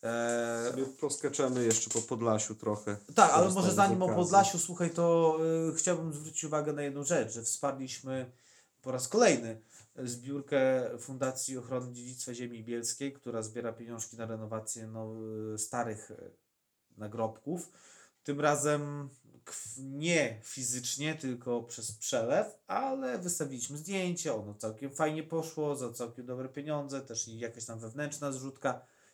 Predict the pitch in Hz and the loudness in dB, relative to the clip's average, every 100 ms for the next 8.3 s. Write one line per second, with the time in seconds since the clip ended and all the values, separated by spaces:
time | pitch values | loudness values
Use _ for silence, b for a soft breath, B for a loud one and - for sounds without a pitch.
0 | - 233 175 156 139 131 127 120 127 - | -8 -6 -4 2 2 2 -4 -4 -4 -4
1 | 131 120 110 120 110 104 107 95 85 82 | -4 -6 -6 -8 -8 -6 -4 -4 -6 -10
2 | - B 110 B - 127 127 127 - - | -18 B -18 B -2 0 2 -2 -8 -10
3 | - 147 123 - - 190 190 131 120 113 | -6 -4 -2 -4 -2 -2 -2 -6 -6 -8
4 | 110 - - 107 156 139 113 113 117 120 | -12 -12 -2 2 2 2 0 0 2 -2
5 | B B 120 120 135 135 - 131 - 233 | B B -10 -10 -8 -10 -10 -10 -8 -2
6 | 208 107 110 - 107 95 92 104 98 - | -2 -4 -10 -12 -8 -8 -8 -12 -14 -10
7 | 101 87 - 131 160 131 135 135 139 135 | -6 -6 -4 -6 -6 -6 -4 -4 -8 -10
8 | 98 85 | -14 -14